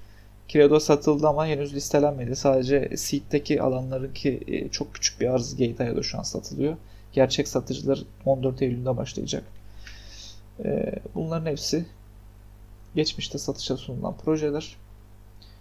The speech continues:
Buradan Learn More'a tıklayıp projenin detaylarını inceleyebiliyorsunuz. Kayıt linkleri de bunun içerisine Learn More dedikten sonra sizi bir yere yönlendirecek. Ee,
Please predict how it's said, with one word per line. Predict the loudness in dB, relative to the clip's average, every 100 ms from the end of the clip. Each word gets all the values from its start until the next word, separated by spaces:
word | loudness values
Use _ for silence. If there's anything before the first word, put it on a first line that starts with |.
| -20 -20 2
Buradan | 4 8 8 6 -12 2
Learn | 4 4
More'a | 4 0
tıklayıp | -2 -2 -2 0
projenin | 2 2 2 -2
detaylarını | 4 4 4 -2
inceleyebiliyorsunuz. | -2 0 0 2 0 -2 -2 -6 -6 -12 -18 -2
Kayıt | 6 6 6
linkleri | -8 -4 0 2 2
de | 2
bunun | 0 0
içerisine | -6 4 4 4 0 2
Learn | 2 2
More | 2 2
dedikten | 0 -2 -4
sonra | 0 -2 -2
sizi | -4 -4
bir | 2
yere | 2 2
yönlendirecek. | -2 -6 -6 -4 -6 -6 -16 -14 -10 -10 -10 -16 -18 -20 -20 -20 -10 -6
Ee, | -6 -6